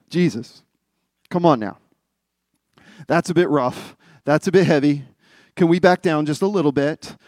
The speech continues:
Like, can we go back to the forgiveness and mercy and all of that stuff? That was really good. Uh, remember when you, like, heal people? Let's go back to that. That's awesome. I love it when you heal people. People get really excited when you heal people.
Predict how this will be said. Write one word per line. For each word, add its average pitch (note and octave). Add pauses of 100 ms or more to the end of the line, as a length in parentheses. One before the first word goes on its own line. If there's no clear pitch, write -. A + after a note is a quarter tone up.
(140)
Like, D3+
can E3+
we E3
go E3
back D#3
to F3
the D#3
forgiveness D3+
and D#3+
mercy D3
and C3
all C#3
of F3+
that E3
stuff? D#3+
That C#3
was D3
really D#3+
good. D3 (340)
Uh, C#3+
remember E3+
when G3
you, F3+
like, D3+
heal G#3+
people? G#3+
Let's E3
go G#3
back G3+
to A#3
that. D#3
That's D3
awesome. G#3+
I C3+
love C#3
it F#3
when F3+
you F3
heal F3
people. F#3 (200)
People E3+
get D#3+
really E3+
excited E3
when F3
you F3+
heal F3+
people. F#3